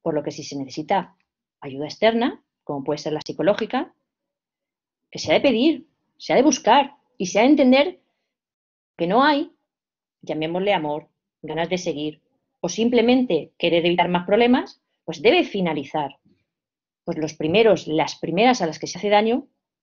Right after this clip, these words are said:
es a uno mismo, a una misma. Y acto seguido, a los menores, a las menores. Lo anterior va unido necesariamente a lo que hemos reseñado en segundo lugar, a la relación con los hijos,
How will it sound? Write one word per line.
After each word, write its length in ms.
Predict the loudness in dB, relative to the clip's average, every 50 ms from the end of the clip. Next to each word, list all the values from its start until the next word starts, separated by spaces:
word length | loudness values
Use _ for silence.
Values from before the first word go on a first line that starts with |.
| _ _ _ _ _ _ _ _ _ _ _ _
es 160 | -8 -2 2
a 80 | 2 4
uno 160 | 4 2 0
mismo, 380 | 0 -2 -4 -4 -8 -8 -6 -4
a 20 |
una 160 | -2 -2 0
misma. 420 | 0 -2 -4 -6 -8 -12 -12 -14 _ _ _ _ _ _ _ _ _ _ _ _ _
Y 80 | -8 -8
acto 160 | -6 -4 -2
seguido, 560 | 0 2 2 2 4 4 4 2 2 0 -6 _ _ _ _ _ _ _ _ _ _ _ _ _ _ _ _ _ _ _ _
a 80 | -6 -6
los 140 | -6 -6 -8
menores, 640 | -8 -8 -8 -8 -10 -12 -16 -20 -20 -20 -20 _ _ _ _
a 100 | -4 -4
las 160 | -4 -4 -6
menores. 520 | -8 -10 -10 -10 -10 -12 -14 -16 -16 -12 -10 -8 -8 -10 -12 -18 _ _ _ _ _ _ _ _ _ _ _ _ _ _ _ _
Lo 100 | -2 -2
anterior 600 | 0 2 2 4 4 6 6 6 4 2 -2 _ _ _ _ _ _ _ _ _ _ _ _ 0 2
va 80 | 4 4
unido 300 | 4 4 4 2 2 2
necesariamente 920 | 2 0 -2 -4 -2 0 0 0 0 0 0 0 0 0 -2 -2 -2 -4 _ _ _ _ _ _ _ _ _ _ _ _ _ _ _ _ _ _ -2
a 100 | 0 0
lo 100 | 0 0
que 140 | 0 -2
hemos 180 | 0 0 -2 -2
reseñado 360 | -4 -4 -6 -4 -4 -2 -2
en 60 | -4
segundo 340 | -4 -6 -4 -4 -2 -2 -2
lugar, 300 | -4 -4 -6 -10 -12 _ _ _ _
a 140 | 2 4 4
la 180 | 4 4 2 2
relación 480 | 0 0 -2 -2 -2 -2 -2 -2 -2
con 160 | -2 -2 -4 -4
los 180 | -4 -10 -12
hijos, 440 | -14 -12 -10 -12 -12 -12 -16 -20 _